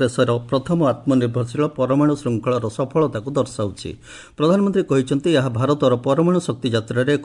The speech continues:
ଐତିହାସିକ ମାଇଲଖୁଣ୍ଟ। ଏହି ରିଆକ୍ଟର ସ୍ୱଦେଶୀ ପ୍ରଯୁକ୍ତି ବିଦ୍ୟାରେ ନିର୍ମିତ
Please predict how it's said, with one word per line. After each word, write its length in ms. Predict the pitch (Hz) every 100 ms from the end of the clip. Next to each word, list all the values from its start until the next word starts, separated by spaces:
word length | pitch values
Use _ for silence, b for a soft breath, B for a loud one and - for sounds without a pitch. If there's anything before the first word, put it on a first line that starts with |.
| 113
ଐତିହାସିକ 480 | 107 131 117 110 139 143
ମାଇଲଖୁଣ୍ଟ। 480 | 120 107 110 101 104 101 B B B -
ଏହି 180 | 170 165
ରିଆକ୍ଟର 320 | 151 147 175
ସ୍ୱଦେଶୀ 420 | 175 170 170 190 160
ପ୍ରଯୁକ୍ତି 340 | 135 127 120 120
ବିଦ୍ୟାରେ 300 | 117 117 113
ନିର୍ମିତ 380 | 120 120 135